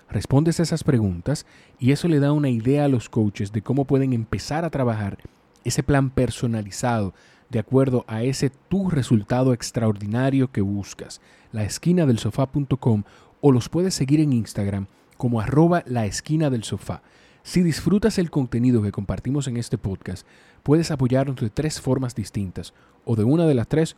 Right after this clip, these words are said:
o en el mejor de los casos, de las tres maneras. La primera es a través de patreon punto com. En patreon punto com slash S B podcast, el enlace está en la descripción, es una forma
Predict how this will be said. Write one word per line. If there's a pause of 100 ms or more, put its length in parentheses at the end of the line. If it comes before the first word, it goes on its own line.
(300)
o
en
el
mejor
de
los
casos,
de
las
tres
maneras. (400)
La
primera
es
a
través
de
patreon
punto
com. (500)
En
patreon
punto
com
slash (100)
S
B
podcast, (300)
el
enlace
está
en
la
descripción, (760)
es
una
forma